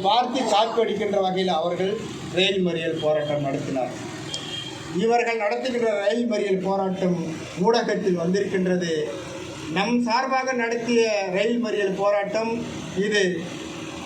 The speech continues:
இந்த, இந்த, அதாவது YouTube போன்ற ஜ-,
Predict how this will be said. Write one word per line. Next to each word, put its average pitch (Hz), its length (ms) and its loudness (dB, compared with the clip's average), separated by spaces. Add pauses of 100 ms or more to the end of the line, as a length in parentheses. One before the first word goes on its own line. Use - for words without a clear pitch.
(140)
இந்த, 233 200 2 (640)
இந்த, 240 240 0 (120)
அதாவது 226 440 -2 (440)
YouTube 285 480 2
போன்ற 247 300 0
ஜ-, 220 280 0